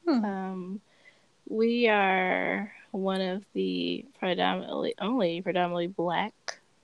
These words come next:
Speaker 2: real estate <laughs> offices
Speaker 1: Mm-hmm.
Speaker 2: in the city. And, you know, for some people, you know, they make judgments about that and, you know, and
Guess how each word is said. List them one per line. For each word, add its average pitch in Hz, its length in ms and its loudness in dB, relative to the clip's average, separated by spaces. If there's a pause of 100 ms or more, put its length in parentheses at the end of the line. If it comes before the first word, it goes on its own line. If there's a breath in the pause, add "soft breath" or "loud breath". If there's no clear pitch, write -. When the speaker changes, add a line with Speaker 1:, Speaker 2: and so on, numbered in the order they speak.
(340)
Speaker 2:
real 226 140 2
estate 285 240 8
<laughs> - 20 12
offices 349 640 8 (120)
Speaker 1:
Mm-hmm. 202 460 6 (340 loud breath)
Speaker 2:
in 285 200 8
the 285 60 2
city. 294 800 2 (240)
And, 240 540 2
you 240 120 2
know, 226 200 2
for 214 100 0
some 214 240 0
people, 226 720 0 (140)
you 214 160 0
know, 190 280 0
they 196 400 -2
make 196 280 -2
judgments 196 720 -4
about 196 360 -2
that 262 540 0
and, 202 300 -2
you - 160 -10
know, - 380 -4 (1120 loud breath)
and 208 760 2